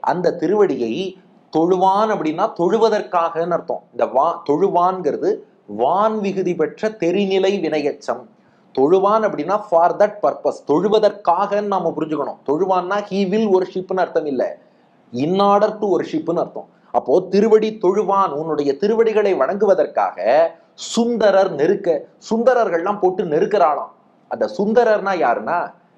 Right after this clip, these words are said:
தேவலோகத்து பாடகர்களாகிய கந்தர்வர்கள். அந்த கந்தர்வர்களுக்கு தான் சுந்தரர்னு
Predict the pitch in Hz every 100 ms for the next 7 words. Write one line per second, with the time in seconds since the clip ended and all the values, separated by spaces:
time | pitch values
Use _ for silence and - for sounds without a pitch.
0 | _ - 127 196 214 220 202 180 - 147
1 | 143 - 143 190 196 165 151 139 120 123
2 | 151 165 123 151 190 220 165 139 110 -
3 | _ _ - 120 113 104 156 190 233 226
4 | 214 180 160 151 139 170 185 180 185 190
5 | 160 160